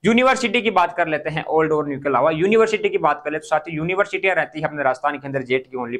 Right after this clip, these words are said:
पांच, उनके अंडर में आती है सभी colleges,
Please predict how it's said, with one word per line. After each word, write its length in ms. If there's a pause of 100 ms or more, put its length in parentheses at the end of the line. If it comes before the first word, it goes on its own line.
पांच, 320 (540)
उनके 300
अंडर 280
में 140
आती 240
है 100
सभी 300
colleges, 600